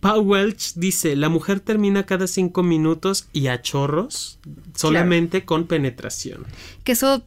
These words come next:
Speaker 2: por supuesto, que no es real. Ya les hemos platicado que el setenta y cinco por ciento de las mujeres y los hombres, por lo menos en México, en esa encuesta sobre comportamiento sexual, nos dijeron que necesitan tanto de la penetración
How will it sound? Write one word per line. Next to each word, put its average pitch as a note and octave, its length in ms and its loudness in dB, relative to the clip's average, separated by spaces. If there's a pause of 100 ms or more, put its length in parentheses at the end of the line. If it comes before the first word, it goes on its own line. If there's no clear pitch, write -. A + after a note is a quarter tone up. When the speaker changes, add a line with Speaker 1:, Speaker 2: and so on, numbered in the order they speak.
Speaker 2:
por G#3 140 -6
supuesto, G3+ 400 -6
que A3 140 -2
no G#3 100 0
es G#3 100 -2
real. A3+ 400 2
Ya A#3 120 0
les G3 160 -6
hemos G3+ 180 -6
platicado G3 540 -6
que G#3+ 80 0
el G#3 40 -2
setenta G#3+ 460 -2
y A3+ 60 2
cinco C4 280 0
por B3+ 140 -2
ciento G#3+ 300 -2
de G#3+ 80 0
las G3+ 140 -2
mujeres G3 420 -4
y F#3+ 40 -4
los - 160 -4
hombres, F#3+ 420 -2 (500)
por B3 120 4
lo B3 80 4
menos D4 300 4
en C#4 140 4
México, C4 420 -2
en B3 140 0
esa A3+ 340 -2
encuesta G#3+ 600 -2
sobre G3 260 -6
comportamiento F#3+ 640 -6
sexual, G#3 400 -2
nos A3 140 2
dijeron C4 400 2
que C4+ 100 0
necesitan G3 580 -4
tanto C#4+ 300 2
de D#4 100 2
la A3+ 120 0
penetración G3+ 600 -4